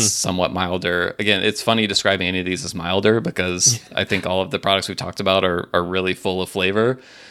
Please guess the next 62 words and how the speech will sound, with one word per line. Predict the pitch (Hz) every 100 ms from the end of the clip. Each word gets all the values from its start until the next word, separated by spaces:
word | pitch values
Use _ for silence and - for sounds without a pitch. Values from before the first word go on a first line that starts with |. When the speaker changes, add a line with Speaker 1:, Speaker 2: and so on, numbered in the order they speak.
| -
Speaker 2:
Yeah. | 107
Speaker 1:
But | 101 95 95 - -
yeah, | 127 127
that's, | 107 - -
that's | 107 110
how | 120
I | 107
would | 107 98
approach | 87 98 92
it. | 82 - _ -
And, | 107 101 98 95 -
you | 139
know, | 135
I | 123
think | 180 -
the |
only | 147 170
thing | 160 151
we | 139
feel | 131 127
bad | 101 107 113
about | 104 98 98
in | 101
this | 95
episode | 90 98 98 101 95
is | 101 101
that | 104
there's | 107 98
so | - 107 113
much | 107 98 - -
more | - 92 95 113
to | 110 101
Mexican | 95 123 120 101
Speaker 2:
Oh, |
yeah. |
Speaker 1:
rum | 95 101 110 107 - - -
that | 107
we | 98 95
didn't | 107 120
talk | 110 95 104
about. | 113 107 107 113
I | 107
mean, | 104 95 92 -
like | 107 107
we | 117
were | 104
saying, | - 101 98
there's | 101
sort | - 127
of, | 127 113 - _ - _
there's | 104 110
a | 104
lot | 107 135
of |
these | 127 110
more | 107 98
standard | - 95 92 104 104 101 95 92 - -
rums | 104 95 95 95 -
that | 98 92
I |
think | 87 95 -
are | 92